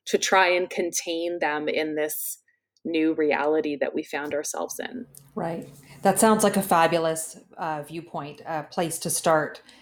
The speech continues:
Speaker 2: um, 'cause I remember what we were all going through, and gentle is definitely the way we need to be with ourselves and so with the students as well. So yes, that's excellent. So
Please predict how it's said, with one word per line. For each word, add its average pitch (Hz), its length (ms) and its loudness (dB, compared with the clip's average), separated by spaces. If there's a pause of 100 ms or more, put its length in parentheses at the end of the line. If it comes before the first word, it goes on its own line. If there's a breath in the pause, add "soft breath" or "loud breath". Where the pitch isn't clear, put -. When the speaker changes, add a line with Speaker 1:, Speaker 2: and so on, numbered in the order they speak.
(200 loud breath)
Speaker 2:
um, 143 300 0
'cause 190 160 -2
I 180 100 6
remember 160 480 4
what 156 340 2
we 165 160 -2
were 156 140 2
all 151 140 2
going 151 360 -2
through, 147 320 0
and 143 260 -4
gentle 160 420 -2
is 151 180 -2
definitely 170 640 2
the 160 140 4
way 151 380 2 (340 loud breath)
we 202 100 6
need 185 200 6
to - 100 -2
be 185 140 6
with 175 140 4
ourselves 165 840 4 (120)
and 160 180 -4
so 165 200 2
with 156 200 0
the 156 60 -6
students 147 440 -6
as 143 180 -6
well. 139 480 -2
So 151 280 -2
yes, 147 320 0
that's 151 220 -4
excellent. 143 520 -6 (800 loud breath)
So 240 500 6